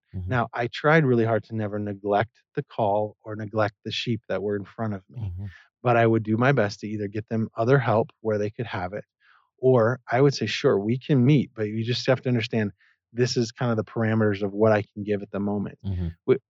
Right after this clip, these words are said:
Speaker 2: I, I thought of it a lot this way. It's like a cup, right? My cup was pretty empty.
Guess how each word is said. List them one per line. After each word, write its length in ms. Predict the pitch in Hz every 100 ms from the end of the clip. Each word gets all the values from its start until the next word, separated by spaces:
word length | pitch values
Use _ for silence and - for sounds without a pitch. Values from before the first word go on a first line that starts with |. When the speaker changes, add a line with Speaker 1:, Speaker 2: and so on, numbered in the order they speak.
| - 135
Speaker 2:
I, 180 | 139 139
I 20 |
thought 200 | 185 170
of 60 |
it 80 | 127
a 60 | 117
lot 220 | 117 110
this 180 | 117 107
way. 140 | 92 -
It's 200 | 120 -
like 140 | 120
a 80 | 113
cup, 420 | _ - 120 - _ _ -
right? 160 | 120 120
My 140 | 117
cup 300 | 113 170 139
was 140 | 117 -
pretty 320 | - 113 104
empty. 340 | 101 _ -